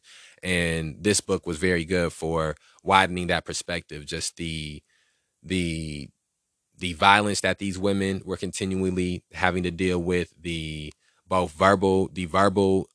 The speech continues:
assaults that these women were dealing with, the discrimination, uh, that these women were dealing with,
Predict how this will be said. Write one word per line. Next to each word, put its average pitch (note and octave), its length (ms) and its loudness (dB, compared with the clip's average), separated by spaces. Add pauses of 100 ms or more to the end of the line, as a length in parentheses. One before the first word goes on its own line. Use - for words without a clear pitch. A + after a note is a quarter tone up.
assaults F#2 440 0
that E2+ 160 -6
these F#2+ 180 -4
women F#2 240 0
were F2+ 120 0
dealing F#2 340 -2
with, F#2 300 0
the F2 100 -8
discrimination, F#2 1040 0 (440)
uh, E2+ 140 -6
that F2 180 -4
these G2 220 0
women F#2+ 220 2
were F2+ 100 2
dealing F2+ 320 0
with, F2+ 220 0